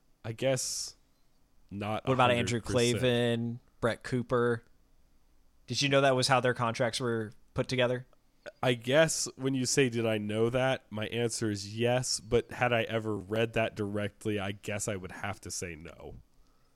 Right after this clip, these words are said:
Speaker 2: Guess who told Big Tech that that was what would happen explicitly?
Speaker 1: That's a, this is a great point. Yeah.
Speaker 2: Guess, guess who, guess who told them that?
Speaker 1: Steven.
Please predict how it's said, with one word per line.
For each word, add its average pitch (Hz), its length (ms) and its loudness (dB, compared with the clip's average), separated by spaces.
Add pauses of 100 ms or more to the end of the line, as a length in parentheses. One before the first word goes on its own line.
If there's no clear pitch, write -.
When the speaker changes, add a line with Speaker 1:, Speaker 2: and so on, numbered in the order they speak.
(360)
Speaker 2:
Guess 123 300 2
who 131 200 2
told 113 360 -2
Big 101 240 -4
Tech 87 420 -6 (1300)
that 117 160 0
that 107 260 2
was 101 200 -4
what 104 220 -4
would 90 120 -8
happen 78 540 -6
explicitly? - 760 -2 (220)
Speaker 1:
That's 117 260 -4
a, - 60 -6
this 110 200 -4
is 98 80 -8
a 95 60 -8
great 87 260 -14
point. 71 260 -16 (640)
Yeah. 98 100 -4
Speaker 2:
Guess, 135 180 6 (100)
guess 131 240 6
who, - 80 2 (120)
guess 147 280 6
who 165 100 4
told 123 360 4
them 92 180 -6
that? 71 240 -8 (960)
Speaker 1:
Steven. - 440 -10